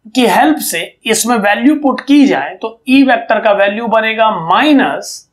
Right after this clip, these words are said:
del V by del X, यानी वाई को constant मानते हुए एक्स के respect में differentiation, तो ये हो जाएगा A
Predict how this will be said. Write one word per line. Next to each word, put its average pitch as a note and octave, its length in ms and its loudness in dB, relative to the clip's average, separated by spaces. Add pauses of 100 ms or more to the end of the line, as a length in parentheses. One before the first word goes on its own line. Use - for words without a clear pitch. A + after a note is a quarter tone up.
(320)
del C4 380 0
V C4+ 140 4
by B3+ 200 2
del C4+ 280 -4
X, - 200 -16
यानी G#3+ 180 -2 (100)
वाई A3 220 2
को C4+ 140 -2 (120)
constant A3+ 400 0
मानते G#3 460 0
हुए B3+ 280 2
एक्स - 420 -4
के B3 180 2
respect B3 420 -4
में B3+ 140 0
differentiation, C4 800 -2 (760)
तो A#3+ 60 0
ये A3+ 120 4
हो B3 100 4
जाएगा B3 340 2
A C4 280 -4